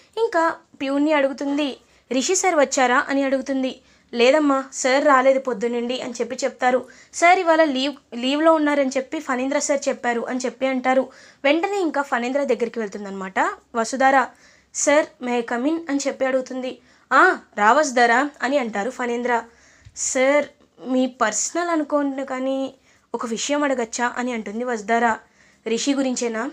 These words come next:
అని అంటాడు ఫణీంద్ర. "అవును సార్, రిషి సార్ ఇవాళ కాలేజ్కి రాలేదని తెలిసింది. మహేంద్ర సార్ కూడా జగతి మేడం ఇంటికి వచ్చారు. ఇప్పుడు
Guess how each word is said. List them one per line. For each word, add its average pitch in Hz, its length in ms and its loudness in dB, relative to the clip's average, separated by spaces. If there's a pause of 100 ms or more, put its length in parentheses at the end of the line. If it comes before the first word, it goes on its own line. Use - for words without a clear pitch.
(160)
అని 247 140 -4
అంటాడు 214 320 -2
ఫణీంద్ర. 233 480 -2 (500)
"అవును 226 240 -2
సార్, 247 260 -4 (400)
రిషి 254 300 -2
సార్ 311 360 0 (140)
ఇవాళ 247 240 -2
కాలేజ్కి 240 560 -2
రాలేదని 254 460 2
తెలిసింది. 220 520 -6 (580)
మహేంద్ర 269 420 2
సార్ 285 240 0
కూడా 277 240 -4 (300)
జగతి 214 400 -6
మేడం 269 280 -2
ఇంటికి 233 280 -6
వచ్చారు. 220 520 -4 (500)
ఇప్పుడు 320 460 -2